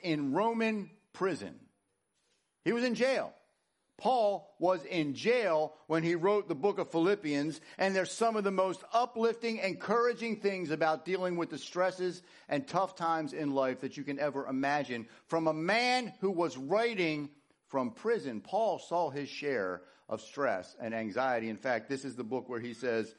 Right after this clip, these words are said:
"You know, I might be locked up, but all I can say is that I'm in chains for Christ and the gospel is being spread."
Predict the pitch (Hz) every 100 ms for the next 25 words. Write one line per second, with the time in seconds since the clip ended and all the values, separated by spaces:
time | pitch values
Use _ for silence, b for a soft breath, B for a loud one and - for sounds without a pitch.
0 | B B - 139 165 175 185 b b -
1 | 160 190 196 208 214 220 226 - 240 185
2 | 165 139 170 185 202 208 196 170 214 196
3 | 175 151 151 160 156 190 202 196 - 196
4 | 208 208 202 190 190 196 190 165 135 113
5 | 165 180 - 175 175 131 165 160 - 139
6 | 123 95